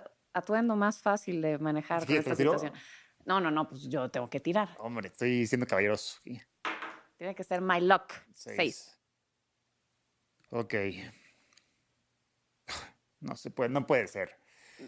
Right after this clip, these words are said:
Speaker 1: Así es la vida,
Speaker 2: ¿Qué
Speaker 1: Marcelo.
Speaker 2: superhéroe de-, ha sido interpretado en el cine por Tobey Maguire, Andrew Garfield y Tom Holland?
Speaker 1: Spider-Man.
Speaker 2: Sí.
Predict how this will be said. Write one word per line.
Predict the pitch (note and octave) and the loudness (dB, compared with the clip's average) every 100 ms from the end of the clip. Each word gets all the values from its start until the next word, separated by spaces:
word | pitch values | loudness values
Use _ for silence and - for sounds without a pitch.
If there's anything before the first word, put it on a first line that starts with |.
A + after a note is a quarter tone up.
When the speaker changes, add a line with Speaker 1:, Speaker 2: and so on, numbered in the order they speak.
| G#3 A3 | 0 4
Speaker 1:
Así | A#3 - C4 | 4 2 0
es | C4+ | 2
la | |
vida, | C4 B3 | 2 4
Speaker 2:
¿Qué | |
Speaker 1:
Marcelo. | G3+ F3 | 2 2
Speaker 2:
superhéroe | D#3 C#3+ C#3+ D3+ | 2 4 4 4
de-, | D3+ | 4
ha | D#3 C#3+ | 2 0
sido | C#3+ D3 E3+ D#3 | 0 2 2 2
interpretado | C3+ B2 A2 B2+ C#3 D#3 | 0 0 4 4 4 2
en | B2 | -2
el | A2 | 0
cine | C3 C3+ | 2 2
por | B2+ A2 - | 2 0 2
Tobey | C3+ D3 | 2 4
Maguire, | B2+ A#2 A#2 A#2 B2 - - | 4 4 4 4 0 0 -2
Andrew | C3 C3+ B2+ | 2 4 4
Garfield | B2 A#2+ C#3+ D3 | 4 2 -4 -6
y | B2 | -6
Tom | A2+ G2 | -8 -6
Holland? | G2+ E2+ F2 | -8 -8 -14
Speaker 1:
Spider-Man. | - F#3 D3+ C#3+ - C#3+ - | -4 -2 -2 -4 -10 -16 -20
Speaker 2:
Sí. | - | -20